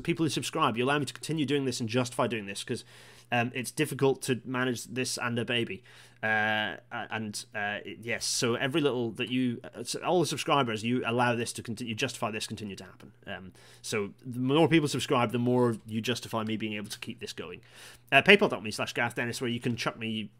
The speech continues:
pennies, abuse, uh, whatever you fancy. And the Discord server, gareth dennis dot co dot U K slash discord. Apparently go into Realmemes and there's some fun in there.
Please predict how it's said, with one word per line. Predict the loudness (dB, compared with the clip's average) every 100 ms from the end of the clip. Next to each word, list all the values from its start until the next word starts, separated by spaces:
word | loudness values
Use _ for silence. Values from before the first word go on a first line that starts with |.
| _
pennies, | -6 -2 -2 -4
abuse, | -4 -4 -2 -4 -8 -20 _ -20 -6
uh, | -2 0 0 -4 -6
whatever | -4 -2
you | -2
fancy. | -2 -4 -2 0
And | 4 4
the | 6
Discord | 6 4 6
server, | 6 4 0 -4
gareth | 8 8
dennis | 8 0
dot | -2
co | -6
dot |
U | 0
K | 0
slash | 0 -4 -2
discord. | 0 2 0
Apparently | 6 6 6 6
go | 6
into | 6 6
Realmemes | 4 4 4 0 -2
and | -4
there's | -6
some | -8
fun | -4 -2 -2
in | -4
there. | -6 -6